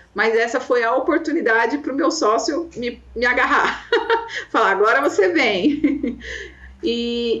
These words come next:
então, com, acho que a Elisa devia tá com uns dois meses, três meses, eu já tava,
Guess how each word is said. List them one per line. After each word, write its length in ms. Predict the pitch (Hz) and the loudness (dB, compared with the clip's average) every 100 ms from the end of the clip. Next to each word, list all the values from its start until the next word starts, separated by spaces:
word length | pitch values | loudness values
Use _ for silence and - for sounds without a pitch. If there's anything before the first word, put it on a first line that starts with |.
| 240 | 0
então, 400 | 233 240 262 277 | 0 0 0 0
com, 840 | 269 262 262 254 247 240 226 214 - | 2 2 4 2 0 -4 -6 -6 -4
acho 240 | 220 - | -4 -2
que 80 | 240 | 0
a 40 | |
Elisa 320 | 226 233 254 | 0 0 -4
devia 320 | 220 226 233 226 | -6 -4 -2 -2
tá 160 | 233 | -2
com 100 | 226 226 | -2 -6
uns 140 | 226 | -2
dois 400 | 208 226 285 277 | 2 4 4 0
meses, 480 | 220 226 254 254 - | -2 -2 -2 -4 -2
três 300 | 220 214 208 | 0 2 0
meses, 380 | 208 220 240 220 | -4 -4 -2 0
eu 100 | 226 | 0
já 120 | 226 | -2
tava, 640 | 226 208 226 277 285 320 | -2 0 0 -2 -4 -6